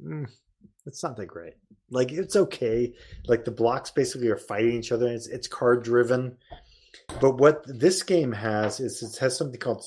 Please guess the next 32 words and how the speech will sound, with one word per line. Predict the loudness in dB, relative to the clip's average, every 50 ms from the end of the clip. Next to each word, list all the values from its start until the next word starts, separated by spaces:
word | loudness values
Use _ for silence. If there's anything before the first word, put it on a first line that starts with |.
| -14 -8 -4
like, | -4 -4 -4 -4 -16 _ _ _ _ _ _ _ _ 0
there's, | 2 2 4 6 6
like, | 6 6 6 4
a, | 4 6 6 6
uh, | 4 4 2 0 -2 -8 _ -12 -4 -4
like, | -2 -2
a | -2 -6
tactical | -8 -12 -12 -10 -10 -10 -10 -12 -12 -6 -4 -4 -4 -4
action | -6 -8 -8 -8 -8 -8 -6 -6 -6 -6 -6
thing, | -4 -2 -2 -2 -2 -4 -4 -6 -6 -10
inspired | -10 -10 -10 -8 -4 0 4 6 6 6 6 6
actions. | 4 4 2 -4 -8 -10 -10 -10 -8 -6 -6 -6 _ _ _ _ _ _ _ _ -20 -20 _ _ _ _ _ _ _ _
So | 0 2 4
when | 4 4 2 2
you | 6
get | 6 6 6
a | 4
certain | 0 0 0 0 -2 -2 -4 -6 -6
card, | -6 -2 0 0 2 4 2 2 0 -2 -6 -14 -18 _ _ _ _ _ _ _ _ _ _ _ _ _ _ _ _ _ _ -2
uh, | 0 2 2 2 2 0 -2 -4 -8 -16 _ _ _ _ _ -12
you, | -8 -6 -4 -4
you | -4 -6 -4 -4 -4 -2
gain, | 0 2 2 2 2 -2 -6 -8
you | -8 -8 -4
can | -4 -2 -2 0
gain | 0 2 2 2 -2
tokens, | -4 -4 2 4 4 4 2 -2 -6 -6 -12 -14 -12 -10
which | -10 -10 -10
are | -8
called | -4 -2 -2 -2
inspired | -2 -6 -8 -10 -6 0 4 6 6 8 6 4
actions, | -2 -4 -8 -10 -12 -16 -16 -18 -20 -16